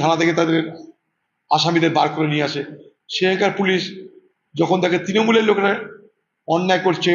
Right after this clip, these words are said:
অত্যাচার করছে, দম্পতিদের উপর হামলা করছে, ধর্ষণ করা ভয় দেখাচ্ছে, তখন তাদেরকে নির্বাক থাকতে হয়।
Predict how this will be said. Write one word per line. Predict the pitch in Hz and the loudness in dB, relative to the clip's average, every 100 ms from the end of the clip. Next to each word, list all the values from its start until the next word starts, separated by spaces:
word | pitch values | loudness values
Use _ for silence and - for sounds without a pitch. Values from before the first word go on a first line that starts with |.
| 180 170 | 0 -2
অত্যাচার | 165 170 170 | 0 0 2
করছে, | 170 160 160 156 165 - - - - - - - - - _ | 0 0 -2 -2 -6 -12 -16 -18 -14 -12 -12 -14 -18 -20 _
দম্পতিদের | - 151 156 160 170 165 | 0 0 2 2 2 2
উপর | 160 139 | 0 0
হামলা | 135 165 165 | -2 0 0
করছে, | 160 151 156 147 - - - - | 0 0 -2 -2 -8 -14 -14 -2
ধর্ষণ | 147 160 208 190 | 0 2 0 2
করা | 190 151 | 0 2
ভয় | 135 156 | 0 0
দেখাচ্ছে, | 156 156 156 147 - - - _ _ - | 0 -2 -4 -6 -8 -16 -20 _ _ -10
তখন | 117 143 143 | -6 -4 -2
তাদেরকে | 147 151 143 | 0 0 0
নির্বাক | 143 156 151 | 0 -2 -2
থাকতে | 147 - | -6 -4
হয়। | 156 | -8